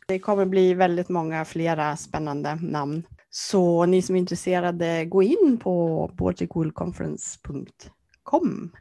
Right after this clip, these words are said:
och kika lite. Man kan anmäla sig också till ett nyhetsbrev och följa en Facebook-sida.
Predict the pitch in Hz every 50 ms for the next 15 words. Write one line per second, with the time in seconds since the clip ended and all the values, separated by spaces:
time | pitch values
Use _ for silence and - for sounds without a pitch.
0 | _ _ _ _ _ - 156 151 - _ - _ - - - - 151 139 - 202
1 | 220 226 190 - - - 165 170 - 180 - - 170 165 156 165 170 175 165 -
2 | - 139 - - - - 156 147 143 - - 156 143 143 165 - - - - 190
3 | - - - - - - - - - - - 165 156 156 - - - 160 160 160
4 | - - 170 165 - - - - - - 247 247 233 - -